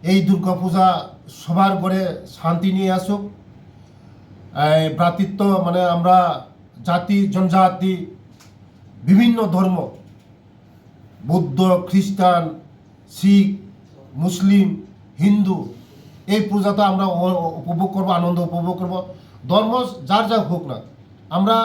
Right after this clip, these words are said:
আনন্দ উপভোগ করব, একসঙ্গে আনন্দ উপভোগ করব। সবাই একসঙ্গে আমরা ত্রিপুরাতে শান্তিতে বসবাস করব। জাতি, জনজাতি সবাই একসঙ্গে বন্ধুত্ব, ভ্রাতৃত্ব আমরা একসঙ্গে মজবুত করব। সবার কাছে আমার অনুরোধ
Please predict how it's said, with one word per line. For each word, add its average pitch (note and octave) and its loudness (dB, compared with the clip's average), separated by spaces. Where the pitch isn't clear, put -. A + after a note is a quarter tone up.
আনন্দ G3 0
উপভোগ F#3+ -2
করব, F3+ -6
একসঙ্গে F3+ -2
আনন্দ E3+ -2
উপভোগ D#3+ -6
করব। E3 -6
সবাই A3+ 2
একসঙ্গে G3 -2
আমরা F3+ -2
ত্রিপুরাতে E3+ -6
শান্তিতে F3+ 0
বসবাস D#3+ -4
করব। F3+ -6
জাতি, F3 0
জনজাতি E3+ -2
সবাই G3+ 0
একসঙ্গে F3+ -4
বন্ধুত্ব, F#3 0
ভ্রাতৃত্ব E3+ -4
আমরা D3+ 0
একসঙ্গে E3 -4
মজবুত D#3 -4
করব। F#3+ -2
সবার F#3+ 0
কাছে F#3 -2
আমার E3 0
অনুরোধ F3 -2